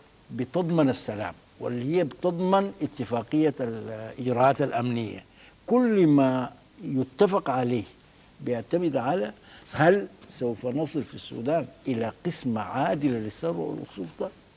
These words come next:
حتى وإنه يكون هذه الاتفاقات اتفاقيات مستدامة، يكون عندها مستقبل. لكن لو ما حلينا الأشياء دي بطريقة صحيحة،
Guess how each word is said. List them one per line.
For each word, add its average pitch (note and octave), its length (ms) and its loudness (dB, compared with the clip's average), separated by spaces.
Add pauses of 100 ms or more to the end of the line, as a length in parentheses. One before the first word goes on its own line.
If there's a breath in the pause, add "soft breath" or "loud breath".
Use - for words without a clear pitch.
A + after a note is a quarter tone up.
(140)
حتى D3+ 280 -4
وإنه C3+ 320 0
يكون - 240 -6
هذه D3 240 -4
الاتفاقات B2 640 -8 (600 soft breath)
اتفاقيات A2+ 720 -4
مستدامة، D3 520 4 (720)
يكون G#2 160 -12
عندها G#2+ 220 -6
مستقبل. - 280 -14 (1120 soft breath)
لكن D3+ 340 2
لو B2+ 120 6
ما D#3+ 160 8
حلينا C3+ 540 6
الأشياء B2+ 540 -2
دي B2 160 -4
بطريقة A#2 520 -8
صحيحة، D3+ 600 -4